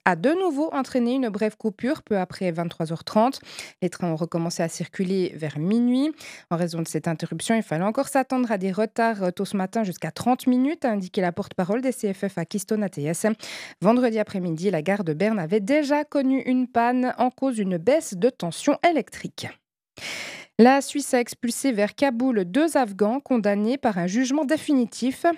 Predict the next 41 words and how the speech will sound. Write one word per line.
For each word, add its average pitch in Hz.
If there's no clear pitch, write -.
Il 202
s'agit 180
de 151
la 139
première 233
expulsion 240
vers 254
l'Afghanistan 185
depuis 196
deux 180
mille 226
dix-neuf, 185
selon 175
le 156
Sonntagsblick. 208
Il 277
s'agit 160
de 151
délinquants 220
qui 226
représentent 208
un 151
problème 285
pour 202
la 170
sécurité 285
intérieure 233
de 185
la 165
Suisse, 277
a 233
déclaré 202
au 185
journal 180
le 165
vice-directeur 202
du 233
secrétariat 190
d'État 170
aux 151
migrations, 220